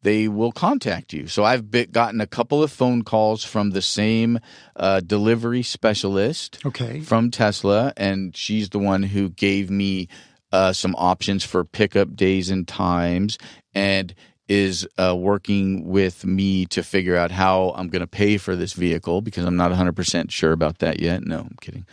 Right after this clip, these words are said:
Speaker 1: Um, uh, and so basically I contacted my credit union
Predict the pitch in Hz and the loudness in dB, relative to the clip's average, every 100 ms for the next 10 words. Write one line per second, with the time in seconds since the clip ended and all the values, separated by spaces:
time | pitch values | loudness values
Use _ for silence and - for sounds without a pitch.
0 | - - - - 95 95 90 80 - - | -20 -20 -10 -2 0 0 -4 -8 -16 -20
1 | _ _ 98 101 101 - 110 110 - 110 | _ _ 0 2 0 0 0 2 2 2
2 | 117 113 113 - 101 - 110 113 131 120 | 2 2 0 2 0 0 0 2 0 -2
3 | - 98 101 98 95 95 95 92 90 85 | -2 -2 0 2 2 0 0 -2 -4 -4
4 | - 147 139 101 98 104 | 0 0 0 -2 0 -2